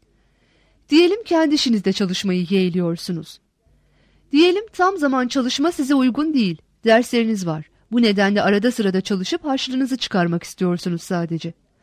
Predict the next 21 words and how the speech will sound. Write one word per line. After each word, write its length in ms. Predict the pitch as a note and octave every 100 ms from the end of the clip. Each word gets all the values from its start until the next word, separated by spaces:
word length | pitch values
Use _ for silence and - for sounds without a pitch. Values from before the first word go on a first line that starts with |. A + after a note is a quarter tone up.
| _ _
O 160 | - A#3
vakit 300 | G3 - A3+
size 280 | A#3 G3+ A3
birkaç 360 | G3 G3 A3+
öneri. 340 | A3+ G#3 F3+ F3 _ _ -
Bir, 300 | G#3+ F3+ - _ _ _ -
bahçe 360 | C#4 C#4 C#4+
işleri, 400 | A3 - F3+ D#3+ - -
bitkileri 440 | A3 - A3+ A3
sulamak, 600 | A3+ G3 D#3+ F3+ - -
otları 380 | C4 C4+ C#4 C4+
yolmak 440 | A#3 F3 E3 D#3+
gibi. 220 | - D#3 D3+ _ _ _ _ _
İki, 320 | B3+ A#3 G3 - _ _ _
çocuk 320 | - D4+ C4+
bakıcılığı. 540 | G#3+ G3 F3 F3 E3 D#3 _ _ _ _ -
Tanıdıklarınızın 800 | C#4 D4 F4 E4 F4 F4 F4 G#4
veya 240 | F4 D#4+
apartmandakilerin 920 | D4 C#4 C4+ C4+ C4+ C4 C4+ C#4 C#4+
çocuklarını 560 | F4+ D4 C#4+ C#4 C4+ B3+
beklemek, 520 | G3 - E3 D#3 -